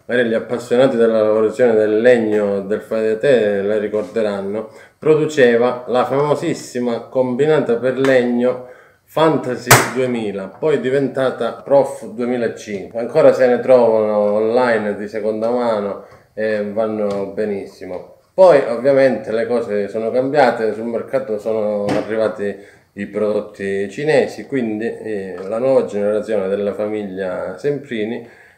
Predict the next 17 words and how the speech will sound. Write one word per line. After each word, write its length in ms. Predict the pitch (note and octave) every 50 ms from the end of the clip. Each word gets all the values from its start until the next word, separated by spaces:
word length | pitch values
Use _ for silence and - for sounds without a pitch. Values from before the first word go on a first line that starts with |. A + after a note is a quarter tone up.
| _ -
ha 60 | A2
deciso 500 | G#2 G#2 B2+ C#3 A2+ A2 B2 A#2+ - -
di 140 | G#2+ G2+ A2+
creare 400 | G#2+ - A#2 A2+ G#2+ G2+ G2+ G2
questo 560 | - G#2 G2+ - - - G2 F#2+ F#2+ F#2+ F#2+
shop 400 | F#2 - - A#2+ A2 - - - - G#2+ G2+ -
online 640 | G#2+ A2+ A2+ A2 G#2+ G2+ G2+ G2 G2+ G2+ F#2+ G2 - -
di 360 | G2+ G2+ G2+ G2 F#2+ F#2 F#2
ferramenta. 800 | - - G2+ G2+ F#2+ F#2+ F2+ F2+ F2+ F2 - E2+ E2+ - - _ _ _ _ _
Cito 520 | - D#3 D3 - - B2 A#2+ A#2 G#2+ G#2+
testualmente 720 | - - C3+ - - C#3 C3 C3 C#3 D#3 D3 B2 - A#2+
le 140 | A2 A2+ A2+
parole 440 | A2+ A#2 A2+ A#2+ B2+ B2 A2+ G#2+ G#2
del 260 | G#2 G#2 G2+ G2+ G2
signor 600 | - - - A2 A2 A2 G#2+ G2+ F#2+ G2 G2 G2
Luciano 800 | F#2 F#2 F#2+ G2 F#2+ G2+ G#2+ G#2+ G2+ G2 G2 F#2 F#2 F2+ F2+ F2+
Semprini 640 | F2+ - A#2 A2+ A2 G#2+ G2+ A#2+ B2+ A#2+ A2+ G#2+ G2+